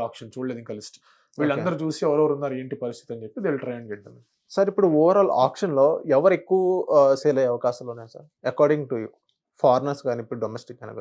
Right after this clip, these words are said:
Speaker 2: చూసుకున్నా
Speaker 1: డొమెస్టిక్ ప్లేయర్స్ ఎక్కువ వెళ్తారు.
Speaker 2: ఎంత?
Speaker 1: మె-, మె-, మెగా, మెగా ఆక్షన్ మీరు అబ్జర్వ్ చేసినప్పుడల్లా కూడా
Speaker 2: Hmm.
Speaker 1: ఎక్కడో ఒకడు ఒక ఫారినర్ గట్టిగానే వెళ్తాడు. శామ్ కరన్ వెళ్ళిన సందర్భాలు ఉన్నాయి,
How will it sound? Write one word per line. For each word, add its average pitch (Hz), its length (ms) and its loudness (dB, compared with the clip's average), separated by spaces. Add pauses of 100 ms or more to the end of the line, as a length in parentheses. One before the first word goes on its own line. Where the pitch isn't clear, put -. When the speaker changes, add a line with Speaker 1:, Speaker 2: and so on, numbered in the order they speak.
(140)
Speaker 2:
చూసుకున్నా 113 340 -14
Speaker 1:
డొమెస్టిక్ 226 280 -2
ప్లేయర్స్ 214 260 0
ఎక్కువ 139 140 -6
వెళ్తారు. 98 240 -10 (420)
Speaker 2:
ఎంత? 156 160 -2
Speaker 1:
మె-, 139 160 -2
మె-, 180 120 -2
మెగా, 175 200 6 (140)
మెగా 156 280 8
ఆక్షన్ 196 280 -2
మీరు 156 160 0
అబ్జర్వ్ 147 280 -2
చేసినప్పుడల్లా 113 500 -8
కూడా 123 160 -10
Speaker 2:
Hmm. 113 100 -18 (520)
Speaker 1:
ఎక్కడో 175 240 4
ఒకడు 226 180 8
ఒక - 100 0
ఫారినర్ 160 320 4
గట్టిగానే 151 300 -2
వెళ్తాడు. 127 260 -6
శామ్ 127 240 -12
కరన్ 139 180 -4
వెళ్ళిన 131 200 -12
సందర్భాలు 123 400 -8
ఉన్నాయి, 120 180 -16